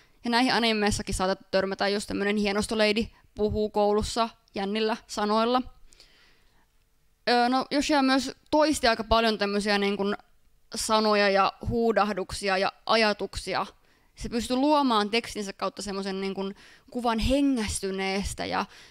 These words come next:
viehättyneestä tytöstä, joka kaipailee asioita, miettii kauniisti. Ja tää niin kuin toi tytöille semmoisen tunnelatauksen, jota moni tyttö varmaan ihan omassa päässäänkin tuntee.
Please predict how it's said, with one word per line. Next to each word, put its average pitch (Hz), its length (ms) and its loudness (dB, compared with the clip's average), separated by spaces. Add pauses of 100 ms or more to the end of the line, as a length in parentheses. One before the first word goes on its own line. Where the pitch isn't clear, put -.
(200)
viehättyneestä 220 1000 0
tytöstä, 214 680 -2 (440)
joka 196 260 0 (320)
kaipailee 196 1040 0 (240)
asioita, 208 800 0 (100)
miettii 226 800 0 (240)
kauniisti. 202 880 -2 (960)
Ja 202 240 0 (800)
tää 247 140 -2
niin 240 120 -2
kuin 247 200 -2 (360)
toi 277 240 4
tytöille 240 360 2
semmoisen 220 420 -4
tunnelatauksen, 196 880 0
jota 196 180 -6
moni 220 260 -4
tyttö 226 300 -10
varmaan 247 340 -2
ihan 226 160 -4
omassa 226 280 -4
päässäänkin 190 840 -6
tuntee. 175 520 -12